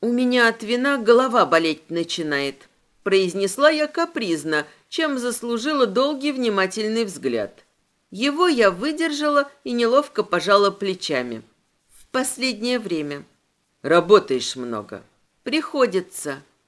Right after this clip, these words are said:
«Что еще делать сиротинушке?» отозвалась Сауля,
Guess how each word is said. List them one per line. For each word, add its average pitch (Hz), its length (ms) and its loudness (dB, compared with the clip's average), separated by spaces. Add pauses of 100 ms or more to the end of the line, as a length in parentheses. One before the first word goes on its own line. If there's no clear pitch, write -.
(240)
«Что - 320 0
еще 320 400 4
делать 240 420 2
сиротинушке?» 214 1300 -2 (240)
отозвалась 180 640 0
Сауля, 180 720 0